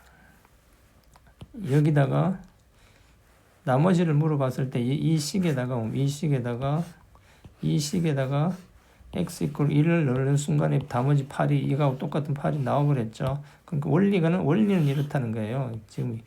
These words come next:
나머지, 나머지 정리라고 있는데 X 마이너스 일로 나눴을 때 물어보면 X 대신에 이 원래 식에다가 일을 집어넣으면, 일을 집어넣으면 이게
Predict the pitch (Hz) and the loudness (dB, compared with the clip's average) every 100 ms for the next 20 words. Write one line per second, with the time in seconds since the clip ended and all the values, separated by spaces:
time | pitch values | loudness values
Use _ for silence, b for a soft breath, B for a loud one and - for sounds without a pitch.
0 | B B B - 131 135 147 147 - - | B B B -4 0 2 2 2 0 -8
1 | - 208 123 139 151 147 131 135 143 139 | -8 -4 -2 0 0 0 -2 0 2 0
2 | 120 110 117 123 135 147 147 B B B | -2 -4 -4 -4 -2 -4 -6 B B B
3 | B - 151 - 151 143 - 143 151 143 | B -6 -4 -4 0 2 2 0 0 2
4 | 147 127 123 131 156 135 123 120 117 127 | 2 0 -2 -2 -4 -4 -4 -4 -4 -4
5 | - 143 - 139 127 147 117 135 127 147 | -2 -4 -2 -4 -2 -2 -2 -2 2 2
6 | 151 147 139 139 117 120 139 180 190 - | 2 0 -4 -2 -2 -2 -2 -2 -4 -14
7 | B B B - 147 160 147 147 135 131 | B B B -4 0 2 0 0 0 0
8 | 131 117 101 131 131 127 139 123 120 117 | -2 -4 -4 -2 -2 -2 -4 -4 -4 -4
9 | 113 131 131 143 | -4 -4 0 2